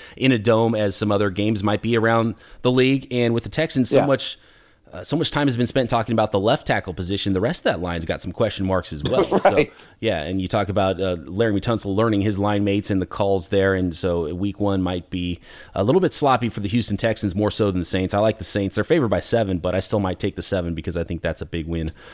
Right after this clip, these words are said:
Speaker 1: for New Orleans, even though the Houston Texans are, are a team that should be in the playoff hunt this year. Denver Broncos, the late Monday night game, ten fifteen P M start time, East Coast. Broncos at the Oakland Raiders, which, who sound like just a mess right now.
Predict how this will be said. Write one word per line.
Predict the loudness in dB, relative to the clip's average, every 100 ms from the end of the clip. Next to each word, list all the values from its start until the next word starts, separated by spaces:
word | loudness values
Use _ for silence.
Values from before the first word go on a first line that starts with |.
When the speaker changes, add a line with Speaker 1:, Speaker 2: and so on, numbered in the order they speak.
| -20
Speaker 1:
for | -2 4 6
New | 6
Orleans, | 6 6 4 2 2
even | 4
though | 6
the | 6
Houston | 2 2 0
Texans | 2 2 -2 0
are, | 4 4
are | 4 2
a | 2
team | 0 0
that | 0
should | -2 -2
be | -2 -4 -6 -16 0
in | 2
the |
playoff | 2 2 4 4
hunt | 0 0
this | -2 2
year. | 2 2 -2 -20 -20 -14 2
Denver | 4 6
Broncos, | 6 4 6 4
the | 4
late | 0 0 -4 -10
Monday | -4 -2 0
night | 0 -2 -2
game, | 0 2 0 -2 _ _ _
ten | -4 -2
fifteen | 0 -2 -2 -4 -4
P | -4 -4
M | -2
start | -4 -4 -4
time, | -2 -2 -2
East | -8 -8 -4
Coast. | -2 -2 -6 -4
Broncos | -4 -2 -2 -2 -4 -8
at | -6 -6 -6 -18 _ _ -8
the | 0
Oakland | 0 0 -4
Raiders, | 0 0 0 -4 -6
which, | -6 -6 -8 -8
who | -8 -8 -6 -6
sound | -4 -2 0
like | -2 -4
just | -8 -6
a |
mess | -6 -4
right | -6 -8
now. | -10